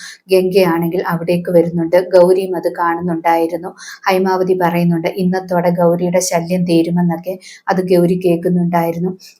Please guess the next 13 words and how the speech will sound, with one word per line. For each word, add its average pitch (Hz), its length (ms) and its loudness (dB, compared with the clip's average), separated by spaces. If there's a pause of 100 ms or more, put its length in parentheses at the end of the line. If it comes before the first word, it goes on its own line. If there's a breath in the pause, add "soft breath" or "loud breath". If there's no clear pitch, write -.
ആ 220 80 -2
സമയത്ത് 180 500 -2
ഗംഗയാണെങ്കിൽ 180 760 0
അത് 185 240 -2
കണ്ടുകൊണ്ട് 175 420 -4
വരുന്നുണ്ട്. 170 460 -2 (120)
ഗംഗ 185 280 -2
ചോദിക്കുന്നുണ്ട്, 170 680 -2
"ഇവിടെ 185 280 -2
എന്താണ് 175 500 -2
ചെയ്യുന്നതെന്നൊക്കെ." 175 720 -4 (340 loud breath)
ആ 208 120 -4
സമയത്ത് 180 420 -2